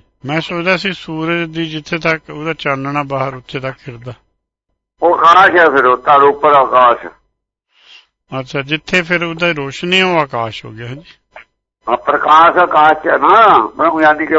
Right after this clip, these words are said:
Speaker 2: ਮਨ ਪ੍ਰਕਾਸ਼ ਹੈ, ਧਰ ਉੱਪਰ ਆਕਾਸ਼, ਹਿਰਦਾ ਹੀ ਧਰ ਹੋ ਗਿਆ ਨਾ।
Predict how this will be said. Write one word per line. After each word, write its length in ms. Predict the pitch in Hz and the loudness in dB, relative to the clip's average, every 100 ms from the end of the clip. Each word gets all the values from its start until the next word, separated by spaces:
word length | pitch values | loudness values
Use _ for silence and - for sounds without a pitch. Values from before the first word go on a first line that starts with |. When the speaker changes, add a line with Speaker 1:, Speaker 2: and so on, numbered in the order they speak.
| 147 | 0
Speaker 2:
ਮਨ 100 | 143 | -2
ਪ੍ਰਕਾਸ਼ 520 | 151 151 143 135 139 | -2 0 4 4 4
ਹੈ, 220 | 139 143 147 | 0 0 0
ਧਰ 160 | 156 131 | 0 0
ਉੱਪਰ 280 | 113 135 | -2 0
ਆਕਾਸ਼, 380 | 135 123 123 120 _ _ _ _ - 147 | 0 0 -2 -4 _ _ _ _ -6 0
ਹਿਰਦਾ 300 | 147 147 185 | 2 4 2
ਹੀ 40 | |
ਧਰ 260 | - 185 147 | 4 4 6
ਹੋ 160 | 143 | 4
ਗਿਆ 160 | 143 143 | 4 4
ਨਾ। 200 | 143 | 4